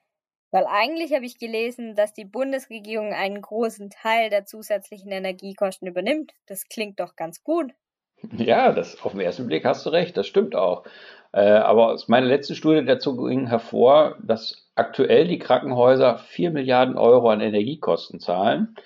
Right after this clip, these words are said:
Speaker 2: Für zweitausendzweiundzwanzig die Abrechnung wohl so bei circa acht Milliarden Euro sein wird und zweitausenddreiundzwanzig bei circa zwölf Milliarden. Und das wird auf Dauer die Bundesregierung nicht tragen wollen.
Speaker 1: Okay, und jetzt?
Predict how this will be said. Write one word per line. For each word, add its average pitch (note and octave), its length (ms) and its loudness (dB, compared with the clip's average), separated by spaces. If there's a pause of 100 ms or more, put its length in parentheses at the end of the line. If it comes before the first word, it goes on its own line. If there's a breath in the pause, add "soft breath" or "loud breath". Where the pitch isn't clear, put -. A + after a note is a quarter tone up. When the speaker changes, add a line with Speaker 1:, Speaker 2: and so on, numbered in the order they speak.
(380 soft breath)
Speaker 2:
Für - 160 -2
zweitausendzweiundzwanzig A2+ 1300 2
die - 160 -14
Abrechnung G2+ 460 0
wohl G#2 160 2
so F#2+ 120 -6
bei E2 320 -4
circa - 340 -4
acht - 280 -8
Milliarden G2 440 0
Euro G2 280 -2
sein G2 300 2
wird B2 260 0 (600 soft breath)
und G#2 120 -4
zweitausenddreiundzwanzig C3 1200 2
bei C#3 120 4
circa C3+ 300 0
zwölf D#3+ 500 0
Milliarden. D#2+ 580 -4
Und E2+ 140 -18
das A2 180 -2
wird D3+ 140 -2
auf - 160 0
Dauer A#2+ 320 4
die A2 160 -2
Bundesregierung G2+ 800 0
nicht D#3 300 -4
tragen F2+ 420 -2
wollen. - 220 -12 (500)
Speaker 1:
Okay, G#3 340 -8
und F3 220 -14
jetzt? F#3 520 -8